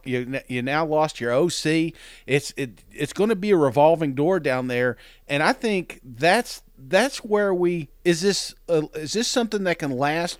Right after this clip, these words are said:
for ten years, or is this gonna be a one-hit wonder? So I, I think this is a crucial hire, man. Um, I don't know if you've got a short list ready or anything like that, but,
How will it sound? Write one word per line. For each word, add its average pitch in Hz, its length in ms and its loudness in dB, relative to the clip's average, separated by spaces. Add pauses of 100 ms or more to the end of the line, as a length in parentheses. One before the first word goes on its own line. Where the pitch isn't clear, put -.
(120)
for 143 100 0
ten 160 340 0
years, 151 380 -2 (400)
or 170 220 6
is 131 140 0
this 175 340 -2
gonna 160 240 -2
be 165 140 2
a 170 60 2
one-hit 160 460 2
wonder? 147 400 -2
So 135 300 0
I, 180 300 0
I - 20 0
think 339 240 -6
this 233 180 -6
is 180 80 -8
a 139 80 -4
crucial 151 500 -4
hire, 131 320 2
man. 98 360 -8 (340)
Um, 123 460 0
I 156 100 0
don't 196 160 2
know 180 60 2
if 175 120 2
you've 160 120 -4
got 170 180 4
a 131 40 0
short 165 380 0
list 170 300 0
ready 160 300 2
or 147 80 0
anything 151 340 -4
like 139 260 -6
that, 147 340 -4
but, 135 280 0